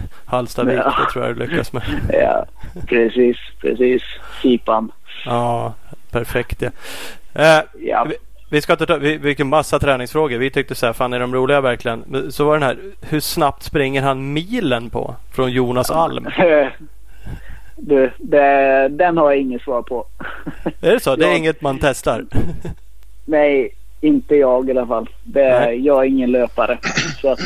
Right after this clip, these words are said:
Speaker 2: eh, det, det skulle inte varit någonting att skryta med i vilket fall. Så, eh, det är tyvärr inget svar på den frågan.
Speaker 1: Nej. Men, men då kommer man ju till samma, samma Jonas där frågade liksom, vad,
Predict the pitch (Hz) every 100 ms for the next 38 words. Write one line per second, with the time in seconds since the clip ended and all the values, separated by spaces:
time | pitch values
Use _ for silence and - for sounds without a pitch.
0 | 135 131 123 135 127 123 123 139 131 131
1 | - 143 135 123 127 131 123 127 120 -
2 | - 131 123 127 120 117 120 123 117 120
3 | - - 71 62 62 62 58 - - 127
4 | 123 127 - - - - - - 170 170
5 | 160 156 147 - 147 131 139 131 123 131
6 | 120 113 - - - - - 113 113 123
7 | - - - - - - - - 170 -
8 | 160 165 175 170 165 156 160 165 165 160
9 | 160 156 151 151 160 151 151 151 160 160
10 | 139 123 135 123 123 123 120 123 127